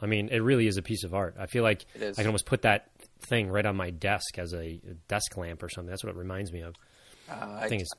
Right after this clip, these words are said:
Speaker 2: totally know what you mean with that nice, it's got, like, that arcing stem.
Speaker 1: Yes,
Speaker 2: Almost
Speaker 1: yes.
Speaker 2: like a, like a, like a slightly blown over flower or something. And it's
Speaker 1: Mm-hmm.
Speaker 2: carbon fiber, and then, uh, just, like, that bulb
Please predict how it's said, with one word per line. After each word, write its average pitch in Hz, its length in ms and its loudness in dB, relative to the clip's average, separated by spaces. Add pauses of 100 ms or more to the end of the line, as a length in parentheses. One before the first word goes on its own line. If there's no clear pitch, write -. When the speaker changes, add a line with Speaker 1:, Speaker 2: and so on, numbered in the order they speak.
(100)
Speaker 2:
totally 117 300 4
know 107 60 0
what 101 100 -2
you 101 40 -2
mean 101 200 -2
with 90 100 -4
that 98 140 4
nice, 107 280 0
it's 101 160 2
got, 127 80 6
like, 113 120 4
that 107 180 4
arcing 123 380 2
stem. 113 680 -2
Speaker 1:
Yes, 120 420 6 (120)
Speaker 2:
Almost 120 140 4
Speaker 1:
yes. 104 80 6
Speaker 2:
like 120 120 8 (400)
a, 107 120 2
like 107 160 -2
a, 104 80 -4 (180)
like 113 120 2
a - 60 2
slightly 117 440 4
blown 110 460 0
over 101 240 2
flower 104 480 4
or 101 60 -2
something. - 440 -4 (280)
And 104 160 4
it's 123 120 6
Speaker 1:
Mm-hmm. 131 80 4
Speaker 2:
carbon 120 280 4
fiber, 104 440 2
and 104 140 -4
then, 104 260 -4
uh, 101 200 0
just, 98 160 -4
like, 98 160 2
that 98 280 2
bulb 107 340 6